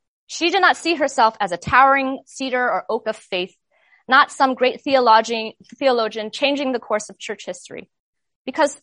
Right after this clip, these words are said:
she was just a simple wildflower in the forest, unnoticed by the great, greater population, yet growing and giving glory to God. This is how she understood herself before the Lord, simple and hidden, but blooming where God had planted her.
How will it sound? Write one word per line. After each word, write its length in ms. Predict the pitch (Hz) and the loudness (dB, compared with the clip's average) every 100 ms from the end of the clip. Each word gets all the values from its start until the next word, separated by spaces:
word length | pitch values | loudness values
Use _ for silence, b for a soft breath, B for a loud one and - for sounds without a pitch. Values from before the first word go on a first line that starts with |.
| _ - | _ -14
she 240 | - 381 | -4 -2
was 180 | 392 - | -2 -2
just 220 | 320 - | -6 -6
a 60 | - | -12
simple 560 | - 294 330 370 381 - | -8 -10 -6 -4 -4 -4
wildflower 720 | 233 220 208 - 165 - 175 | 0 2 2 -2 -6 -6 -12
in 80 | 202 | -12
the 80 | 220 | -12
forest, 540 | - 175 156 - - _ _ _ - | -8 -6 -6 -8 -20 _ _ _ -2
unnoticed 540 | 269 294 262 247 - | 0 2 0 0 -4
by 100 | 208 | -8
the 80 | 202 | -6
great, 280 | 190 175 _ _ | -8 -10 _ _
greater 260 | 269 247 240 | 0 0 -2
population, 680 | - - 160 - - - _ _ _ _ | -10 -10 -10 -12 -16 -20 _ _ _ _
yet 160 | - 190 | -12 -10
growing 560 | 220 208 214 214 214 208 - | -6 -4 -4 -8 -14 -20 -18
and 120 | 190 | -14
giving 260 | 190 185 175 | -12 -10 -10
glory 360 | 170 165 147 147 | -8 -6 -6 -10
to 140 | - | -12
God. 320 | 151 - - _ _ _ _ _ _ _ _ _ - | -8 -8 -10 _ _ _ _ _ _ _ _ _ -8
This 160 | 349 | -6
is 80 | 403 | -6
how 180 | 311 285 | -2 -2
she 180 | 277 247 | -2 -10
understood 460 | 214 190 - 196 | -10 -12 -10 -10
herself 440 | 190 160 - 180 175 | -10 -14 -10 -10 -10
before 280 | - - 160 | -18 -14 -12
the 80 | 156 | -12
Lord, 260 | - - - _ _ _ | -12 -12 -16 _ _ _
simple 500 | _ 269 285 285 294 | _ -14 -8 -6 -6
and 140 | - 240 | -8 -12
hidden, 400 | 214 190 170 180 _ _ _ | -10 -10 -10 -16 _ _ _
but 220 | - 220 226 | -6 -6 -6
blooming 380 | 247 247 240 | -6 -4 -6
where 100 | 226 | -8
God 300 | 220 175 165 | -6 -4 -4
had 180 | - 180 | -8 -18
planted 320 | - 151 - - | -18 -18 -20 -20
her. 180 | - | -20